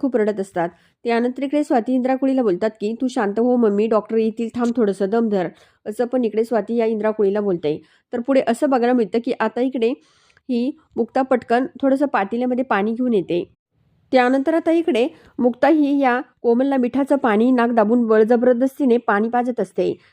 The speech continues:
आणि त्याच वेळेस आता इकडे मुक्ता बोलते की आता हिला जर मिठाचं पाणी पाजलं तर पोटामध्ये जे काही आहे ते सर्व बाहेर येईल, असं म्हणत आता मुक्ता कोमलला ते पाणी पाजत असते. त्यानंतर आता इकडे लगेच कोमलला उलटी होते. त्यावेळेस आता इंद्राकुळी खूप रडत असतात,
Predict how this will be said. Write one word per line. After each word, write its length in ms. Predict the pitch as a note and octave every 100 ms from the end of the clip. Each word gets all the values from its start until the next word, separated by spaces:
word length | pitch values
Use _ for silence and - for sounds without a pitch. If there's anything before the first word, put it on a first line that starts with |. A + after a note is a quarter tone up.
| -
आणि 160 | G#3+ B3
त्याच 160 | - A3 C4
वेळेस 220 | C#4 D4
आता 160 | C#4
इकडे 300 | B3 C4 A3
मुक्ता 280 | B3 A3+ B3
बोलते 280 | A#3+ G3+ A#3
की 220 | A3+ A3 C4+ _ _
आता 180 | - G#3
हिला 220 | B3+ C#4
जर 140 | C4+ C4+
मिठाचं 360 | B3 B3+ C4
पाणी 260 | C4 G#3 A3
पाजलं 360 | A#3 A#3+ A#3 A#3
तर 100 | B3 A#3+ -
पोटामध्ये 460 | G#3 A#3 C4 C4
जे 140 | A3+ A3
काही 180 | A#3+ -
आहे 120 | A#3
ते 140 | A#3 B3+
सर्व 220 | A3+ A#3
बाहेर 300 | G3+ F#3+ G3+
येईल, 200 | E3+ D3+ _ _ _
असं 220 | G#3+ - C#4
म्हणत 260 | C#4 C4
आता 200 | B3+ A#3+
मुक्ता 320 | B3+ A#3 -
कोमलला 440 | A#3 A3 G#3 A3 A3
ते 180 | A#3 A#3
पाणी 300 | G#3+ F#3+ G#3+
पाजत 300 | A3+ A3+ G3+
असते. 360 | E3 E3+ B2+ - _ _ _ -
त्यानंतर 360 | A3+ C4 C#4 D#4
आता 160 | D#4+
इकडे 360 | D#4 D#4 B3 C#4
लगेच 240 | B3+ C#4+
कोमलला 360 | - A3+ B3 A#3+
उलटी 240 | G#3 G3
होते. 340 | A#3+ G3 D3 - - _ -
त्यावेळेस 280 | G#3 A#3 C#4
आता 160 | C4+
इंद्राकुळी 300 | C#4 - C#4+ C#4
खूप 160 | C#4
रडत 220 | A#3 A3
असतात, 260 | G3+ -